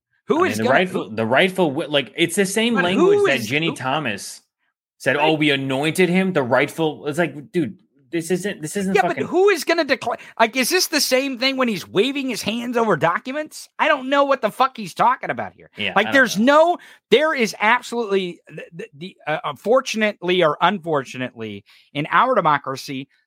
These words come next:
Speaker 1: there is no fucking thing that triggers another election. That, that doesn't happen.
Speaker 2: Yeah.
Speaker 1: We have set elections at certain times in our country. It's not like the parliament in U K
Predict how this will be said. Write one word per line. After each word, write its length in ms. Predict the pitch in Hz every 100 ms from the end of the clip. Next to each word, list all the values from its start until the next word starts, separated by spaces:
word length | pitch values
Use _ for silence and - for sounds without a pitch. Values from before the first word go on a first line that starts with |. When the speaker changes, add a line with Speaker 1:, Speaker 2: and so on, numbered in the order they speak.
| _
Speaker 1:
there 420 | 110 202 311 359
is 420 | 349 214 180 117 127
no 840 | 180 202 240 262 262 262 247 226 _ -
fucking 480 | 220 220 240 214 170
thing 380 | 190 208 190
that 160 | 160 156 _ _ _ _ _ _
triggers 500 | - 220 226 185 143
another 360 | 156 151 151 135
election. 420 | 131 127 - 90 _ _
That, 220 | 175 180
that 160 | 170 165
doesn't 320 | 202 214 220
happen. 460 | - 190 220 95 87 _
Speaker 2:
Yeah. 260 | 117 90 - _
Speaker 1:
We 300 | 127 226 262
have 260 | 240 233
set 300 | - - 226 247
elections 520 | 220 202 - 202 170
at 120 | 151
certain 340 | - 190 185 147
times 320 | 175 185 147
in 60 | 123
our 100 | 107
country. 320 | 113 - 101
It's 200 | 156 -
not 220 | 226 233
like 320 | 208 202 165 _ _ _
the 100 | 165
parliament 520 | - 196 202 175 165 139
in 160 | 139
U 200 | 147 170
K 300 | - 170 143